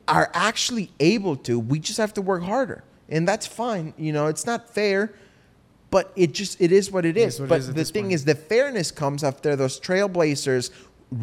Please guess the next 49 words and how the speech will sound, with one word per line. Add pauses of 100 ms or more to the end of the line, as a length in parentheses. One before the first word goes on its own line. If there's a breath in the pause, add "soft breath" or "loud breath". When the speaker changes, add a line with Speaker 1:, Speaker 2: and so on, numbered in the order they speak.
Speaker 1:
work
it
out
and
get
to
this
Speaker 2:
Mm-hmm.
Speaker 1:
point
where,
like,
now
it's
fucking
fair. (260 loud breath)
Now
I
wanna
see
my
Latinos
rise
the
fuck
up,
and
I
will
literally (220 loud breath)
shame
those
who
don't
take
advantage
of
these
opportunities (180 loud breath)
because
now
we
have
them.
We
don't
have
those
opportunities
yet,